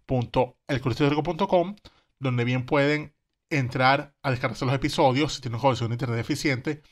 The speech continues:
ustedes agarran un wifi que está pagando por ahí, se lo descargan rápidamente, los tienen en sus dispositivos para escucharlo sin conexión. Pero también tenemos allí la sección de Chance llama Elmer,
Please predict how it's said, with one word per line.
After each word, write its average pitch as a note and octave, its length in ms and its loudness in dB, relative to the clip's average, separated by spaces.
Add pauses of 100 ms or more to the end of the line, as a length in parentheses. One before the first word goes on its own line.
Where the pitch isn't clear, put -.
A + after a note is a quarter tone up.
(200)
ustedes A#2 280 -2
agarran B2+ 280 2
un C3+ 80 -2
wifi C3+ 220 0
que B2+ 60 -4
está C3 140 -4
pagando C#3 300 0
por F3 160 2
ahí, F3 280 0 (400)
se - 140 -6
lo B2+ 60 0
descargan B2 320 0
rápidamente, F#3+ 800 0
los B2 100 -6
tienen B2 160 -4
en A2+ 40 -4
sus D3+ 120 -2
dispositivos F#3 400 -4
para C#3+ 160 0
escucharlo B2 680 -4 (220)
sin C#3 180 -6
conexión. A#2+ 640 -6 (640)
Pero F#3 200 4
también D3 260 2
tenemos E3+ 320 0
allí G3+ 160 0
la G3+ 80 2
sección G3 320 -2
de F3+ 80 -2
Chance B2+ 320 0
llama F#3 240 2
Elmer, E3 340 0